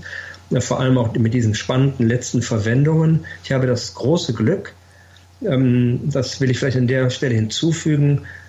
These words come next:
dass die ganze Zeit meine Frau diesen Beruf mitgemacht hat, die wie ich studierte Historikerin, also abgeschlossen, Examen, selber berufstätig war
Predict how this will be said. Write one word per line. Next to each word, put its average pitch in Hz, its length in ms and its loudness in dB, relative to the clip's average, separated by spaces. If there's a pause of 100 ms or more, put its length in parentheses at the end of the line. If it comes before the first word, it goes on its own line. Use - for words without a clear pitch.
(140)
dass 131 220 0
die 127 100 -2
ganze 143 360 0
Zeit 139 320 -2
meine 127 180 2
Frau 143 260 0
diesen 107 280 2
Beruf 104 280 -4
mitgemacht 104 520 0
hat, 107 160 -4
die 113 80 0
wie 120 100 0
ich 185 140 0
studierte 147 440 2
Historikerin, 147 840 0
also - 240 -10
abgeschlossen, 170 640 -2
Examen, 156 460 0
selber 101 160 0
berufstätig 139 640 0
war 151 240 -2